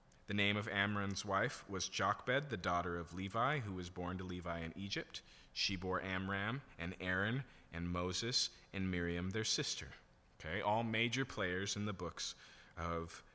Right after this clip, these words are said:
Exodus, Leviticus, Numbers. Okay. And verse sixty, "Aaron were born Nadab and Abihu, Eleazar and Ithamar," but we get a warning again, "but Nadab and Abihu died when they offered unauthorized fire before the Lord."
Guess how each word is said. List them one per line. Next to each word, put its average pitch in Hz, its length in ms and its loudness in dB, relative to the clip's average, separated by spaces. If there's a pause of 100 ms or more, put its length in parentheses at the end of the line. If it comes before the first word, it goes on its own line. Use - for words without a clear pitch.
(140)
Exodus, 82 640 -2 (100)
Leviticus, 82 720 -8 (180)
Numbers. 73 640 -6 (1300)
Okay. 78 320 -8 (680)
And 127 300 12
verse 127 240 8
sixty, 147 400 6
"Aaron 135 320 8
were 131 100 6
born 123 460 4
Nadab 127 540 8
and 113 120 4
Abihu, 131 720 6 (220)
Eleazar 117 680 8
and 104 100 4
Ithamar," 143 480 6 (200)
but 160 440 12 (160)
we 101 120 0
get 101 160 2
a 101 40 4
warning 117 380 4
again, 82 380 -2 (200)
"but 101 140 2
Nadab 131 540 6
and 123 100 4
Abihu 120 480 6
died 92 380 2
when 98 140 -2
they 98 120 0
offered 95 500 0
unauthorized 120 760 4
fire 87 420 2
before 90 380 -6
the 90 80 -8
Lord." 95 460 -2